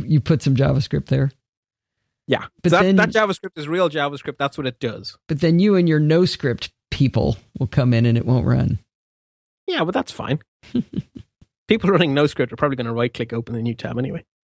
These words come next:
Speaker 1: There you go.
Speaker 2: So that's an example of some JavaScript code.
Speaker 1: Okay.
Speaker 2: And it has the class JavaScript.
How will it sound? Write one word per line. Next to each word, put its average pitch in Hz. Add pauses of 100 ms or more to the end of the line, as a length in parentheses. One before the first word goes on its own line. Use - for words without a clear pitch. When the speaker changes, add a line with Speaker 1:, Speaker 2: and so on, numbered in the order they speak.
(300)
Speaker 1:
There -
you -
go. -
Speaker 2:
So 202
that's 262
an 240
example 165
of 139
some 147
JavaScript 120
code. 131 (300)
Speaker 1:
Okay. 143
Speaker 2:
And 156
it 151
has 165
the 151
class 135
JavaScript. 120